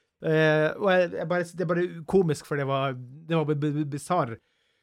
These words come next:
Men hvor mange skjebner er det ikke der ute? Og da tenker jeg på mørketall, jeg tenker på selvmord,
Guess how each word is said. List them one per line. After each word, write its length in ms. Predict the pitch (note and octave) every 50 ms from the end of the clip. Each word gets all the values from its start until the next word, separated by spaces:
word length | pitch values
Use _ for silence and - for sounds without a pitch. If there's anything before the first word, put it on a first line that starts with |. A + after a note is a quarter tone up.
| _ _ _ _ _ _ _
Men 100 | E3+ F3+ F3+
hvor 80 | G#3
mange 220 | G3+ G#3 G3+ F#3+ F3
skjebner 340 | E3+ G3 G3+ F#3+ E3+ F3 F3+ G3+
er 60 | F#3+
det 80 | D#3 E3
ikke 160 | - C3 B2
der 80 | B2 A#2+
ute? 220 | - - B2+ A#2 A2 G#2+ A#2+
Og 60 | -
da 60 | D3 C#3+
tenker 300 | - D#3+ D#3 C#3+ - C3+
jeg 40 |
på 300 | - C#3 C3 C3 C3+ -
mørketall, 540 | C#3+ D3 D3+ D#3 D3+ - - - - B2+ B2 A#2+
jeg 40 |
tenker 240 | - C3+ A#2+ - A#2+ -
på 240 | B2 B2 B2 A#2+
selvmord, 640 | A#2+ - - E3 E3 E3 D#3+ D#3+ D#3 D#3+ D#3+ D3+ C#3+